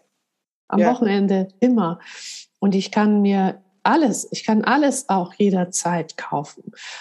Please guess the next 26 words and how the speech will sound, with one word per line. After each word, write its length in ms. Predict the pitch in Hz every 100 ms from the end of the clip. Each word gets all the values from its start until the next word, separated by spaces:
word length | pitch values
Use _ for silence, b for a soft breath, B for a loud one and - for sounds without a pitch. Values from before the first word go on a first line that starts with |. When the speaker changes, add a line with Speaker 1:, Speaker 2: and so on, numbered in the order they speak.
| B
Speaker 1:
Und 180 | 214 214
wenn 160 | 233
ich 240 | 240 226 -
mich, 400 | 233 220 - B B B B _ _ _ _ _ _
ich 180 | 214 220
muss 280 | 277 - -
mich 220 | 226 214
dafür 300 | 202 196 190
nicht 180 | 185 175
anstrengen. 580 | 180 - - 170 165
Ich 120 | 175 -
muss 180 | 240
nicht 200 | 226 220
einen 100 | 196
Abend 280 | - 208 214
auf 180 | 175 190
dem 200 | 196 190
Sofa 340 | 185 202 208
sitzen, 400 | 196 190 190 185
um 140 | 180 190
so 100 | 185
einen 100 | 190
Lappen 280 | 226 240 -
zu 120 | 156
stricken. 420 | - - - 190
Speaker 2:
Mhm. 360 | 196 170 160